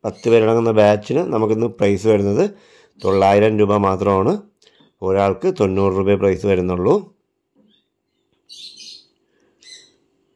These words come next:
കോഡ് വരുന്നത് വി സെവൻ ആണ്. അപ്പോൾ പത്ത് പേരടങ്ങുന്ന ഈ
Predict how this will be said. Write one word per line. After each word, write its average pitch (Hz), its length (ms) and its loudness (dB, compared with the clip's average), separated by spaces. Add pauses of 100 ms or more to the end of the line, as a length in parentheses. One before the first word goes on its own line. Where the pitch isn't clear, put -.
(960)
കോഡ് 107 340 6
വരുന്നത് 110 320 4 (920)
വി 120 220 0 (280)
സെവൻ 104 400 4
ആണ്. 87 160 -4 (880)
അപ്പോൾ 95 220 -12
പത്ത് - 220 -8
പേരടങ്ങുന്ന 107 440 4
ഈ - 20 4